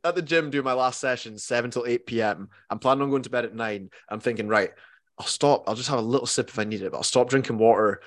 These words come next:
so that I don't have to get up during the night." And then I'm up at, like, eleven,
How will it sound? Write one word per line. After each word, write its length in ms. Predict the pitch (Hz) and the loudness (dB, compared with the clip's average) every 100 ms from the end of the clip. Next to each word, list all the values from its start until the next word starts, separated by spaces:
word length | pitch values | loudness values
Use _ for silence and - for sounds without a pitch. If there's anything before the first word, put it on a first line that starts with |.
| - | -14
so 160 | - 117 | -4 0
that 100 | 95 | 0
I 40 | |
don't 160 | 104 120 | 0 -2
have 100 | 98 | -2
to 80 | 110 | -6
get 120 | 107 | -6
up 60 | - | -4
during 200 | 110 104 | -6 -4
the 80 | |
night." 260 | 104 98 90 _ _ - | -4 -2 -4 _ _ -4
And 100 | 117 | 0
then 120 | 117 | 4
I'm 100 | 113 - | 4 6
up 240 | 131 - - _ _ | 6 6 -2 _ _
at, 140 | 117 110 | 2 4
like, 240 | 110 - - | 2 0 -6
eleven, 520 | 110 123 120 110 98 | 2 4 4 2 -6